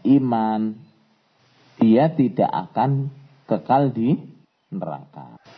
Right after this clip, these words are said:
Nah, sampai situ ayatnya ya. Mungkin dicetakannya ada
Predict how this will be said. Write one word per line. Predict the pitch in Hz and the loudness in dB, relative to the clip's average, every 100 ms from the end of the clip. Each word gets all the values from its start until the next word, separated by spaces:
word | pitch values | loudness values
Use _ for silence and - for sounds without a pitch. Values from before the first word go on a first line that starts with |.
| - | -8
Nah, | - 82 76 - - | 0 0 -2 -10 -2
sampai | 107 113 95 | 0 0 0
situ | 107 95 104 80 - - | -2 2 2 0 -6 -8
ayatnya | 82 95 101 101 92 82 | 0 2 2 0 -2 0
ya. | 85 95 - _ _ _ _ - | -2 -4 -16 _ _ _ _ -6
Mungkin | - - 85 82 | -4 0 0 0
dicetakannya | 78 78 78 76 73 73 - 78 - 78 - 85 76 | 2 2 4 2 0 -6 -6 -4 -2 -2 0 2 2
ada | - - 71 | 0 -2 -4